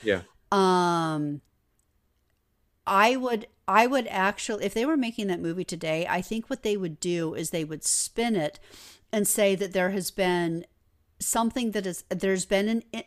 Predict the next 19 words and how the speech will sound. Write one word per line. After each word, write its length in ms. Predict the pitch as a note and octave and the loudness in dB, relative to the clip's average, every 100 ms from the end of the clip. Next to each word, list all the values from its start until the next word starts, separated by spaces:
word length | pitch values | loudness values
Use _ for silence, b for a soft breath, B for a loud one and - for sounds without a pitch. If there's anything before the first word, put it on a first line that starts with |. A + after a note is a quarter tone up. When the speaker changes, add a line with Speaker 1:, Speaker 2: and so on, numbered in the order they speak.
| - | -2
Speaker 2:
a 60 | |
terrorist 720 | G3 - A3+ B3 C4+ A#3+ - - | -2 0 2 2 2 0 -2 -6
incident. 640 | G#3+ G#3+ - D#3 C3 C3+ - B B B _ _ | -4 -2 -2 -4 -6 -10 -16 B B B _ _
We're 200 | F3+ F#3 | -4 0
not 320 | F3 F#3 G#3+ A3+ | 2 2 2 0
sure 180 | A#3+ | -2
exactly 480 | A3+ F#3+ G3 F#3+ G3+ | -2 0 -2 0 -2
what 200 | F#3 E3+ | -2 -2
it 160 | D#3+ D#3 | -2 -4
is. 460 | F3+ F3+ D#3 D3+ E3 | -2 0 0 -2 -4
We're 120 | D#3+ | -4
locking 560 | D3+ E3 F#3+ - A3+ G3+ | -2 2 2 2 -4 -2
it 200 | - E3 | -4 -4
down 400 | F3 F3 D#3+ D#3 | -2 0 -2 -4
to 100 | D#3 | -6
try 320 | - F#3 F3+ | -8 -8 -4
and 240 | F#3 F3+ F3+ | -2 -4 -6
contain 600 | D3+ D3 - B3 B3+ F#3 | -8 -10 -8 -4 -2 -2
it. 260 | C#3+ - | -4 -8